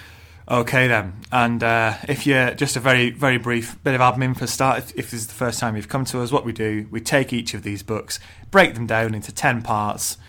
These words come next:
which run kind of in a similar way to the series, although you'll find a lot of the stuff gets mixed up because the book and series don't run in parallel quite so well. And, um, and we talk about it. So we give you a section of the book to read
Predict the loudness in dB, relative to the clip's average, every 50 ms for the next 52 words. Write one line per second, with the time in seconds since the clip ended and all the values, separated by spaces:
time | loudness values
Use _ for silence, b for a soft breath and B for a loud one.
0 | B B B -10 -10 -10 -10 -10 -10 -6 0 4 4 6 6 6 4 2 -2 -4
1 | -6 -10 -14 -20 -20 -20 -20 -20 -20 -18 -10 -2 0 2 2 2 0 -2 -6 -8
2 | -14 -20 -20 -20 -10 -6 -4 -4 -2 -2 -2 0 0 0 0 0 0 0 0 0
3 | 0 -2 -2 -4 -4 -6 -6 -6 -4 -2 -2 -2 -2 -2 -4 -6 -8 -6 -6 -6
4 | -6 -6 -6 -6 -8 -8 -12 -18 -14 -8 -6 -6 -6 -4 -2 0 0 0 0 0
5 | -2 -2 -2 -2 -2 -6 -6 -6 -6 -4 -4 -4 -6 -6 -6 -6 -6 -6 -6 -8
6 | -8 -8 -10 -8 -8 -6 -4 -4 -6 -6 -8 -10 -10 -8 -8 -8 -8 -8 -6 -6
7 | -6 -6 -6 -10 -10 -8 -6 -4 -2 -2 -2 -2 -4 -4 -6 -6 -6 -6 -4 -4
8 | -4 -4 -4 -6 -8 -8 -8 -8 -8 -2 0 0 0 0 -2 -6 -8 -10 -8 -6
9 | -6 -6 -4 -6 -6 -6 -6 -6 -6 -8 -10 B B B B B B B B B
10 | B B B B B 4 4 4 6 6 6 6 6 6 4 0 -2 0 0 0
11 | 4 4 4 4 4 4 4 4 4 2 0 -4 -8 -10 -8 -4 -2 0 0 2
12 | 2 2 2 2 0 0 -2 -4 -6 -4 -2 -2 -2 -2 -2 -2 -2 -2 -4 -4
13 | -6 -8 -8 -6 -6 -4 -2 0 0 0 0 -2 -4 -8